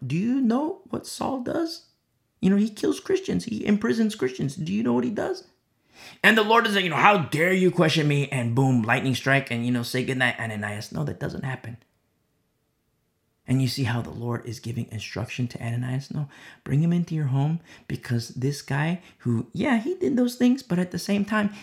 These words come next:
he is my vessel. He is my vessel, and I'm gonna use him to go into the, to go to the Gentiles. He is my vessel for the Gentiles. And what's so beautiful about Ananias? <laughs> I mean,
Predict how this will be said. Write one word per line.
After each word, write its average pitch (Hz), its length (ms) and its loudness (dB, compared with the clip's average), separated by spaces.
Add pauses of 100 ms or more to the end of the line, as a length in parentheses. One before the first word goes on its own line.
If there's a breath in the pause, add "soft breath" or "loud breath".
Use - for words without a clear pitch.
(120)
he 185 220 2
is 135 160 0
my 139 300 -2
vessel. 165 480 -6 (960)
He 156 160 -4
is 147 180 -6
my 151 280 -6
vessel, - 500 -10 (240)
and 104 120 -6
I'm 104 120 -8
gonna - 160 -10
use 147 320 -6
him 120 140 -8
to - 100 -10
go - 220 -6
into - 200 -6
the, - 120 -10
to - 280 -10
go - 160 -8
to - 100 -12
the - 140 -10
Gentiles. - 640 -12 (1120)
He 143 100 -6
is 139 120 -4
my 139 200 -2
vessel - 300 -4
for - 140 -8
the 127 100 -4
Gentiles. 131 400 -6
And 170 100 0
what's 180 140 -2
so 220 140 2
beautiful 196 380 2
about - 280 2
Ananias? 165 480 2 (120)
<laughs> - 100 -2
I 156 120 8
mean, 226 140 6